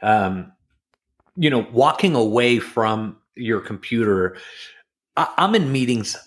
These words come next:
all day. So every day in, in, just in this last interview, there's two missed calls and, and a bunch of texts on the phone. So it is a bombardment nonstop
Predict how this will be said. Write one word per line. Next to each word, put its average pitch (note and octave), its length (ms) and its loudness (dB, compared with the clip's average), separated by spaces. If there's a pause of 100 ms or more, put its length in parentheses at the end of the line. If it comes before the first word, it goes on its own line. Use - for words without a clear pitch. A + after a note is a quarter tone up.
all G#2 220 0
day. G2 400 -2
So B2+ 360 0 (120)
every D#3 460 2
day B2 300 2
in, A#2+ 360 -2
in, A#2+ 340 -4 (120)
just D#3+ 380 -4
in C3+ 180 -4
this C3+ 360 -4
last A#2+ 320 -2
interview, A#2 380 -2
there's G#2 320 -4
two C#3 160 2
missed A#2+ 260 2
calls G#2+ 360 2
and, F#2 220 -2 (320)
and G#2 120 0
a G#2 40 0
bunch B2 260 -2
of A#2 100 0
texts - 320 -2
on G#2 100 0
the F#2+ 100 -4
phone. F2+ 320 -4 (280)
So C3 460 2 (580)
it D#3 160 2
is D3+ 480 0 (260)
a B2 100 0
bombardment C3 960 -2 (540)
nonstop B2+ 1000 0